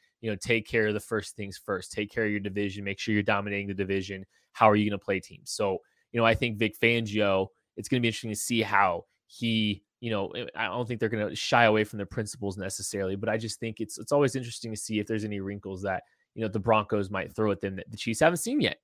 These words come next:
because this is their first exposure to that. Now, all that being said, we're gonna preview the entire Broncos game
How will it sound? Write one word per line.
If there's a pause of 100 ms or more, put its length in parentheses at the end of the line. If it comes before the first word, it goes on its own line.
because
this
is
their
first
exposure
to
that. (420)
Now,
all
that
being
said,
we're
gonna
preview
the
entire
Broncos
game